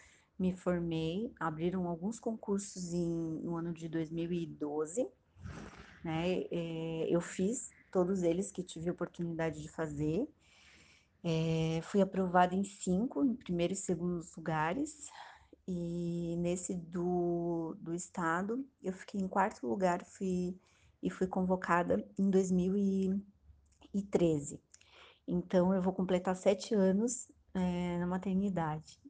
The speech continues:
né? Lá, é, eu tive experiência com responsabilidade técnica da uam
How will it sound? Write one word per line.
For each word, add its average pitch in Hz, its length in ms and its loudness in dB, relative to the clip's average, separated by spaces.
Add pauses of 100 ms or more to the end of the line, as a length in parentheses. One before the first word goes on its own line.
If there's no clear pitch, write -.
(120)
né? 165 320 -4 (800)
Lá, 190 580 8 (320)
é, 165 640 -4 (1500)
eu - 180 -6
tive - 260 -2
experiência 185 500 2
com 190 80 -2
responsabilidade 175 880 0
técnica 180 520 2
da 170 160 0
uam 165 600 -2